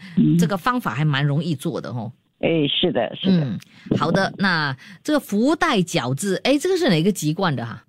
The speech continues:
Speaker 1: <laughs>
Speaker 2: 我也忘了。
Speaker 1: Carol自己做的。
Speaker 2: 哦，这是你自己想的哈？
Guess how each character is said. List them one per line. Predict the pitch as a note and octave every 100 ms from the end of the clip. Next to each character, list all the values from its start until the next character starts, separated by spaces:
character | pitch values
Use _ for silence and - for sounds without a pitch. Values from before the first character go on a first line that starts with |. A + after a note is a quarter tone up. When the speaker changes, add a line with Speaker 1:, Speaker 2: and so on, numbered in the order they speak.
| _
Speaker 1:
<laughs> | - - - F4 G4 - - E4+ _ - -
Speaker 2:
我 | G3
也 | G#3
忘 | F#3+
了。 | F#3
Speaker 1:
Carol |
自 | F3+
己 | D#3+ D#3+
做 | E3+ D3
的。 | D#3+ E4 - B4 - C#5 - - - -
Speaker 2:
哦， | E4 G4 - _ -
这 | G#4
是 | A4
你 | D4 C4
自 | B3+ G#4+
己 | A#3+ A#3+
想 | - E3
的 | G3+ A#3
哈？ | A3 C3+